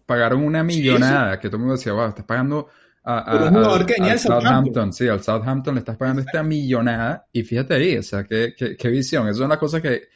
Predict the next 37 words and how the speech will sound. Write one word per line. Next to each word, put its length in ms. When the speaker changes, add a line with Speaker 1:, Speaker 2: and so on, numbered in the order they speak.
Speaker 1:
que 140
llaman 240
bastante 260
la 60
atención. 300
Speaker 2:
Y 80
llevaba 340
ya 220
tres 180
finales 340
perdidas, 480
porque 180
había 220
perdido 280
dos 100
de 80
Champions, 440
más 180
la 60
Europa 400
League, 260
que 80
perdió 300
contra 220
el 60
Sevilla 360
también. 280
Yo, 80
Speaker 1:
Correcto, 240
Speaker 2:
yo 100
lo 60
estaba 200
llamando 480
Speaker 1:
correcto. 340
Speaker 2:
el 120
nuevo 260
Héctor 260